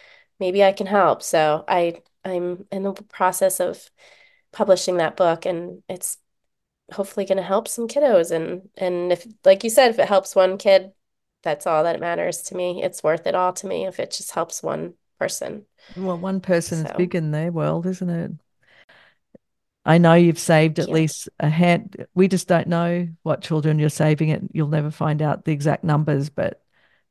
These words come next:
Speaker 2: I, I do know that it, you have a massive influence, and I'm really grateful for all the work you're doing in these spaces, and thank you for your time,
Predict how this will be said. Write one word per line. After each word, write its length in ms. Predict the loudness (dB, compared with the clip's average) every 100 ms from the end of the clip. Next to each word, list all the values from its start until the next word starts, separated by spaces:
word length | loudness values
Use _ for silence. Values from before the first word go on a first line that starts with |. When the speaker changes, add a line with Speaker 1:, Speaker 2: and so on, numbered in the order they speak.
| _
Speaker 2:
I, 160 | 2 2 4
I 140 | 4
do 220 | 4 4
know 300 | 4 4 2
that 600 | -2 -2 -4 -6 -12 -20 -6
it, 160 | -6 0
you 120 | 2
have 180 | 2 2
a 60 |
massive 360 | 0 -2 -2 -4
influence, 760 | -6 -4 -4 -2 -4 -10 -20 -20 _ -4
and 220 | -2 0
I'm 100 | -2
really 220 | -2 -4
grateful 500 | -2 -2 -2 -4 -6
for 160 | -6 -10
all 640 | 2 6 6 6 2 -2 _ _ _ _ _ _ _
the 120 | -4 -2
work 340 | 0 -2 -4
you're 160 | -6 -4
doing 300 | -2 -2 -2
in 120 | -2
these 180 | -4 -6
spaces, 840 | -4 -2 -2 -2 -4 -4 -8 -12
and 240 | -4 -4 -2
thank 240 | -2 -2
you 80 | -4
for 100 | -4
your 120 | -6
time, 680 | -6 -6 -2 0 0 -2